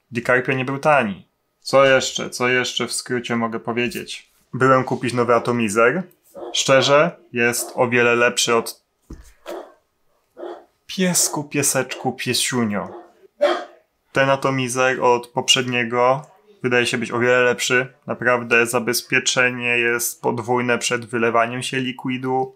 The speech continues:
Bardzo ładnie wygląda, to też trzeba przyznać. I ustnik jest o wiele szerszy.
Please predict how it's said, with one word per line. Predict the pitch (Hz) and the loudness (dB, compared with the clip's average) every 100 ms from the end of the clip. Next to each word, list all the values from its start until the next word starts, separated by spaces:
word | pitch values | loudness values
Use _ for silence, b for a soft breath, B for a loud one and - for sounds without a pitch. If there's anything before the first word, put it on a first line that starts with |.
| _ - | _ 0
Bardzo | 110 120 117 120 | 2 2 0 2
ładnie | 117 120 117 120 113 113 - - | 4 2 0 0 0 -2 -8 -16
wygląda, | 110 120 117 117 120 123 | -6 -2 2 2 4 2
to | 139 - 110 - _ _ _ | 0 -4 -8 -10 _ _ _
też | - 113 | -12 -8
trzeba | 123 117 | -8 -8
przyznać. | 117 131 123 139 143 143 | -6 -4 -2 0 0 0
I | 127 123 117 | -4 -4 -4
ustnik | 139 - 127 113 | -4 -2 -4 -6
jest | 117 110 | -6 -6
o | 113 | -4
wiele | 120 117 110 | 0 0 2
szerszy. | - 127 113 - 113 | 2 0 0 -2 -2